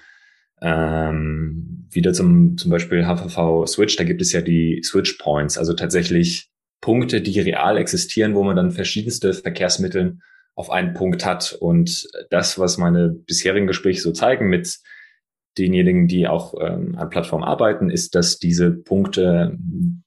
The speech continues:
tatsächlich nicht ganz unwichtig sind für den Erfolg dieser Modelle. Gleichzeitig aber auch da, das ist nicht die einzige Lösung, denn diese, äh, Free-Floating-Modelle sind natürlich auch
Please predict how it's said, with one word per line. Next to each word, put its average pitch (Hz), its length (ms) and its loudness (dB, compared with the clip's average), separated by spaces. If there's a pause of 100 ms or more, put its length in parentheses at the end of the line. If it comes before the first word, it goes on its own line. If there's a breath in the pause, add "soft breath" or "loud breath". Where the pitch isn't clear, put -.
(120)
tatsächlich 101 560 -2
nicht 101 200 0
ganz 98 160 2
unwichtig 110 420 0
sind 92 200 0
für - 320 -2
den 87 320 6
Erfolg 107 400 2
dieser 104 220 2
Modelle. 95 460 0 (440 loud breath)
Gleichzeitig 90 540 0
aber 85 100 2
auch 80 140 -2
da, 90 200 2
das 95 200 -2
ist - 160 -4
nicht 92 160 -2
die - 80 2
einzige 104 320 0
Lösung, 98 360 2
denn 87 400 4
diese, 82 540 2
äh, 82 140 -6
Free-Floating-Modelle 87 800 0
sind 85 120 2
natürlich 85 420 0
auch 82 300 -4